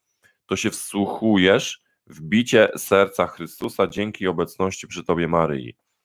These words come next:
I to jest to, o czym mówił kardynał Stefan Wyszyński, o czym ostatnio napisał ksiądz Dominik Chmielewski. Zaraz wam tutaj odczytam. Niesamowite. Kardynał Stefan Wyszyński wypowiedział takie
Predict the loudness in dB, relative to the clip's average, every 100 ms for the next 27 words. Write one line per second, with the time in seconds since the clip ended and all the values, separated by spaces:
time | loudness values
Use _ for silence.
0 | _ -20 -20 -20 _ 2 6 6 6 6
1 | 6 4 2 2 2 2 4 2 2 2
2 | 2 2 -4 0 -2 -2 -2 0 0 -2
3 | -4 -4 -4 -8 _ _ _ -2 -2 0
4 | -2 2 2 2 -2 -4 -4 -2 -2 0
5 | -4 0 -2 0 -4 -6 -6 -2 0 0
6 | -2 -8 -8 -10 _ _ _ _ _ -4
7 | -2 0 -2 0 0 0 -2 -4 0 2
8 | 0 -2 _ _ _ _ _ -6 -2 -2
9 | 0 2 4 2 0 0 0 -2 _ _
10 | _ _ 0 2 4 4 4 4 2 2
11 | 2 4 2 2 2 0 -2 -2 -2 0
12 | 2 2 4 4 4 2 4 2